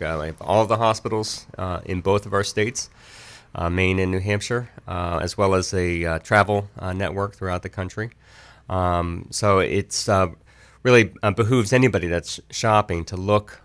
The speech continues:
on our website and, uh, make sure that the provider that they, they have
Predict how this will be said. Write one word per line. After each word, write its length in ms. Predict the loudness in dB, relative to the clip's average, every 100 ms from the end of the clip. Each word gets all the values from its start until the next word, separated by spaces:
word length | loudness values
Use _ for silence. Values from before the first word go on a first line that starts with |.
| -4
on 160 | 0
our 100 | 2
website 460 | 2 -2 -4 -4 -4 _ _ _
and, 540 | -8 -4 -2 -2 -4 -10 -8
uh, 300 | -6 -4 -4
make 180 | -4
sure 420 | -4 -2 4 4 4
that 440 | -2 -2 -4 -8
the 80 | -12
provider 400 | -6 -2 -2 -4
that 180 | -8 -8
they, 240 | -6 -6
they 200 | -10 -12
have 500 | -6 -4 -4 -6